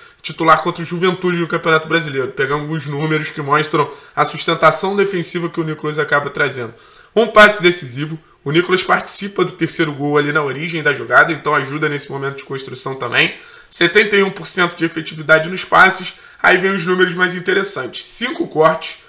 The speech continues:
cinco duelos vencidos e uma interceptação. Então é um zagueiro que realmente,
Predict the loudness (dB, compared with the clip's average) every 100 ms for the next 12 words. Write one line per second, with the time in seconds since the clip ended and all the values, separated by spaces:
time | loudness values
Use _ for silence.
0 | _ -8 -2 -2 -2 2 6 6 4 -2
1 | -4 -4 -4 -6 -12 -8 -8 -6 -6 -6
2 | -2 -2 -2 -4 -10 _ _ _ _ _
3 | _ _ -12 -4 2 4 6 6 6 4
4 | 4 6 6 6 2 0 -4 -8